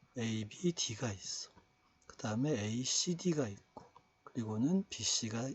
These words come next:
D가 있지. 이렇게. 이렇게. 그리고 마지막으로 이렇게 돼. 그래서 이런 걸 외울 때에는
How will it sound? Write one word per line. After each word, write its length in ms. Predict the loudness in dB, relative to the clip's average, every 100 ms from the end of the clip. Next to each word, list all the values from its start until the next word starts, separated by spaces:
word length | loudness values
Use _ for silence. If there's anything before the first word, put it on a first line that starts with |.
| -4
D가 280 | -2 2 0
있지. 280 | -2 -6 -8
이렇게. 340 | -10 -14 -20 -20 _ _ _ -20 -10
이렇게. 360 | -8 -8 -14 -18 _ _ _
그리고 220 | -4 -2
마지막으로 840 | 0 2 2 2 0 0 4 4 4 _ _ _ _ _ _ -20 _ _ _ _ _ -6
이렇게 400 | -4 -4 -8 -8
돼. 140 | -10 -16 _ _
그래서 760 | -20 _ -20 -20 -20 _ -2
이런 140 | 2 6
걸 140 | 6
외울 140 | 4 2
때에는 480 | 2 2 2 -4